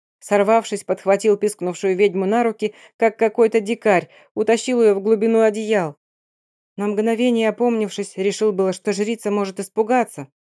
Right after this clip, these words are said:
но на меня смотрели пьяные глаза, полные того же дурмана, которым был окутан и я. Сегодня Тирма была другой, огненная кровь.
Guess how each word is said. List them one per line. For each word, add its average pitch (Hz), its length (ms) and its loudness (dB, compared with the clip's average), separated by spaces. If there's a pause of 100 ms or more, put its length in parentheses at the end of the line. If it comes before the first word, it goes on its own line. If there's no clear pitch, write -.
(120)
но 196 120 -4
на 202 100 0
меня 208 260 0
смотрели 202 600 -2
пьяные 185 560 -2
глаза, 180 520 0 (300)
полные 214 380 2
того 214 260 2
же 202 120 -2
дурмана, 202 540 0 (180)
которым 220 440 -2
был 202 140 2
окутан 202 440 -2
и - 160 -10
я. 180 440 -4 (640)
Сегодня 233 560 0
Тирма 226 380 -2
была 202 280 2
другой, 185 600 -2 (180)
огненная 196 640 0
кровь. 196 420 0